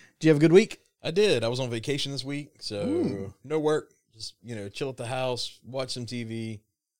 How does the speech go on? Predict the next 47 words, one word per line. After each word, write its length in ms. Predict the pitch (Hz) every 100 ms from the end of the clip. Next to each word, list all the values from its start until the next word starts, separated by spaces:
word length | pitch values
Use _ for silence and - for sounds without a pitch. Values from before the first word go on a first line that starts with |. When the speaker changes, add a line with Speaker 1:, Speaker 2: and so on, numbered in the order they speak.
| _ _
Speaker 1:
Paint 200 | 123 123
some 100 | 135
Speaker 2:
Uh, 40 | 127
Speaker 1:
miniatures. 500 | 127 117 131 123 131
Speaker 2:
paint 160 | 135
some 180 | 127 120
miniatures. 920 | 120 120 117 113 107 107 98 - - - _ _
Uh, 260 | 92 73 69
play 260 | - 123
some 500 | 117 113 110 104 98
Lost 400 | 90 104 120 -
Ark, 300 | 107 113 113 _ 104
new 200 | 110 110
game 300 | 104 107 104
that's, 160 | - - _ _ 95
uh, 200 | 92 87
in 160 | 104 98
beta 260 | 101 107
right 240 | 98 98 92
now, 240 | 98 98
coming 260 | - 95 95
out 220 | 95 -
next 240 | 95 -
year. 300 | 95 95 95 _ _ _ _ _ _ _ 101
Uh, 40 |
a 20 |
lot 640 | 104 101 101 104 _ -
Speaker 1:
Yeah. 20 | 254
Speaker 2:
of 60 |
fun. 200 | 180 123 - _ _ _ _ 143
Speaker 1:
Enjoying 320 | 135 139 165 196
it? 160 | - _ _
Speaker 2:
Oh, 60 | 220
yeah, 120 | -
it's 160 | - 120
a 40 |
lot 140 | 226 156
of 60 |
fun. 200 | 101 95 _ _
It's 100 | 202
Speaker 1:
Okay. 80 | -
Speaker 2:
Dia-, 260 | 117 113 - _ -
it's 160 | 139 135
Diablo 520 | 123 131 135 143 139
with 140 | 123 120
more 140 | 120
steps, 460 | - 120 - -